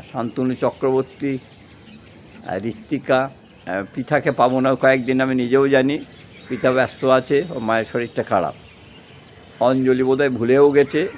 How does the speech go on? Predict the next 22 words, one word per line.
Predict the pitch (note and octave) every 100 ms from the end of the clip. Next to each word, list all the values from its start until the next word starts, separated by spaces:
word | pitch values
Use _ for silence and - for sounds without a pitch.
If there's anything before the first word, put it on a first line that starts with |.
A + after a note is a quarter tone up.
| - - - C3
বা | C3 A#2+
সময় | - B2 A#2+
পায় | G#2 G#2 F#2+
না। | D#2 C#2 - - - - - - -
আর | - - -
কবিতা | A#2+ A2 C3
দেবনাথ, | C3 C3 C3+ C3
কেমন | C3 B2+ C3
আছো? | B2+ - C#3+ E3 - - - - -
একটু | - C#3+ D3 D3 - - -
এই | B2
ওয়েদারে | C3 B2+ C3+ C3+ C#3
সবাই | - A#2+ C3+ C#3
শরীর | - C3
খারাপ | B2+ C3+ C3
হচ্ছে, | C#3 - D#3+
একটু | -
সাবধানে | B2+ A#2+ B2 C3 C3+
থাকতে | C3+ A#2+ -
হবে, | C3+ C3+
এই | C3+ C#3
আর | C3